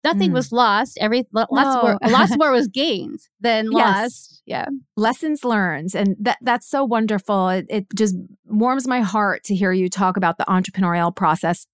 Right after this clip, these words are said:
Speaker 2: too, uh, because I, I do think, and I, you know, I'm guilty of it. Clearly, I said failed. There are so many lessons in, in failures when you're an entrepreneur, taking those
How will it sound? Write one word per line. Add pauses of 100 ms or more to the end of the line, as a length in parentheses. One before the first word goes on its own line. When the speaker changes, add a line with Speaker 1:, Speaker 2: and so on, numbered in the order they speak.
Speaker 2:
too, (420)
uh,
because
I,
I
do
think,
and
I,
you
know,
I'm
guilty
of
it.
Clearly,
I (180)
said
failed. (320)
There
are
so
many
lessons
in,
in
failures
when
you're
an
entrepreneur,
taking
those